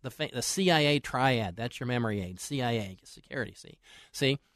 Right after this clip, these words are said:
So we talk about confidentiality a lot, and that's a, that's around data breaches and fake tech support attacks and all that kind of stuff. That's confidentiality. We need to talk about integrity more. That's the academic, sanitary, um,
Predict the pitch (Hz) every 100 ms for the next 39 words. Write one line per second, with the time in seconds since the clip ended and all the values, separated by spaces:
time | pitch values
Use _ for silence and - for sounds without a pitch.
0 | - - 165 226 - 214 214 185 170 185
1 | 180 180 165 165 160 160 151 135 131 -
2 | 117 127 135 165 143 - - _ _ -
3 | 156 156 185 - 175 160 185 214 185 185
4 | 170 156 160 147 151 151 156 143 151 147
5 | 170 170 - 160 - 160 - 139 139 -
6 | 135 123 - 135 131 139 135 127 117 -
7 | 117 117 - - - 165 - 170 160 151
8 | 143 143 143 131 123 104 110 _ _ -
9 | 160 180 208 185 180 170 160 151 151 147
10 | 135 - 170 147 139 113 107 98 - _
11 | _ _ _ _ 180 196 - 196 185 185
12 | 185 175 160 156 - - 160 160 151 165
13 | 143 139 131 123 _ 135 127 120